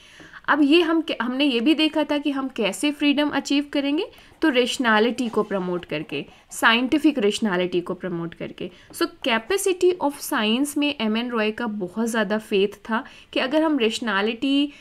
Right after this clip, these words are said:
साइंटिफिक रेशनैलिटी को प्रमोट करेंगे, तो हम इस तरीके की फ्रीडम को अचीव कर सकते हैं। क्यों?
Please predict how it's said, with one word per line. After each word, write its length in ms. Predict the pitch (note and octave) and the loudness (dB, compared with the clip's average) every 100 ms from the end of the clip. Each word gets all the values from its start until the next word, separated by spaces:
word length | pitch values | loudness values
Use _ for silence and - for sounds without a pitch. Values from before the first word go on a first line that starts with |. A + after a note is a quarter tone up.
| _ | _
साइंटिफिक 640 | - A#3 G#3+ A#3 D4 E4 C#4 | -2 2 2 2 2 2 4
रेशनैलिटी 580 | B3+ C4+ A#3 A3 A#3 | -2 0 2 2 0
को 140 | A#3 B3 | -4 -6
प्रमोट 420 | A#3 G3 F#3+ G#3+ | -4 -4 -4 -4
करेंगे, 360 | A3+ G3+ A3+ D4 | -4 -4 -4 -2
तो 120 | D#4 | -2
हम 180 | D4 - | -2 -2
इस 200 | C#4+ - | -4 -2
तरीके 340 | B3 A3 A#3 | -4 -2 -4
की 140 | A3+ D#4 | -4 -6
फ्रीडम 440 | - G#3 F#3+ G#3+ | -2 -2 -2 -4
को 80 | C#4+ | -4
अचीव 400 | - A#3+ A3 G3+ - | -6 -6 -4 -4 -4
कर 140 | F3+ | -8
सकते 360 | F3+ F3 - F3 | -6 -10 -8 -8
हैं। 100 | F3+ - - _ - | -8 -12 -20 _ 0
क्यों? 180 | F4 | 2